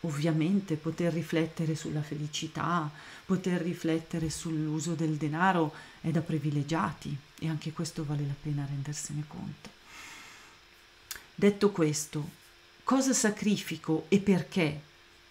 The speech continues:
del mio tempo per guadagnare denaro? Qual è il tetto che mi do perché non diventi appunto un continuo desiderio di soddisfazione, un continuo,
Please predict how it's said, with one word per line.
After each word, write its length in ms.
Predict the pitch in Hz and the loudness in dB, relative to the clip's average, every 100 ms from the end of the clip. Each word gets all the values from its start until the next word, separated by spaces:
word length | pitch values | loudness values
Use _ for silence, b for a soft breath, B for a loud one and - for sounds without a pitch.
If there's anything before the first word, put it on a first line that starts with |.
| - | -2
del 180 | 180 175 | 2 6
mio 240 | 180 170 | 6 4
tempo 560 | 170 170 160 156 165 - | 2 2 2 0 -4 -2
per 180 | 180 160 | -2 0
guadagnare 580 | 165 156 156 156 151 147 | 0 2 2 2 0 -2
denaro? 720 | 151 139 80 - 147 B B B B B B - - - - - - - - | -4 -4 -8 -12 -14 B B B B B B -20 -20 -20 -20 -20 -20 -20 0
Qual 220 | - 247 | 8 10
è 180 | 277 277 | 10 8
il 200 | 196 - | 6 4
tetto 420 | 185 175 - 180 | 0 0 0 -2
che 140 | - 180 | 2 4
mi 160 | 170 | 4
do 320 | 156 170 175 175 | 4 4 2 2
perché 640 | 165 - 175 160 170 - | -2 0 2 4 4 2
non 240 | 190 185 180 | 4 6 6
diventi 520 | 180 185 196 190 196 | 4 4 4 4 0
appunto 500 | 185 196 196 185 190 | -2 2 2 2 0
un 140 | 185 | 0
continuo 640 | 185 196 175 - 226 208 170 | 4 4 4 4 6 8 6
desiderio 760 | 180 - 170 185 190 185 180 | 2 0 2 4 6 6 2
di 120 | 165 | 0
soddisfazione, 1200 | - 180 151 170 - 170 - - 190 175 175 165 | -2 -4 -2 -4 -2 -6 -4 -2 0 2 2 4
un 180 | 160 160 | 2 0
continuo, 800 | 180 175 165 196 196 185 170 | 0 0 0 2 4 6 4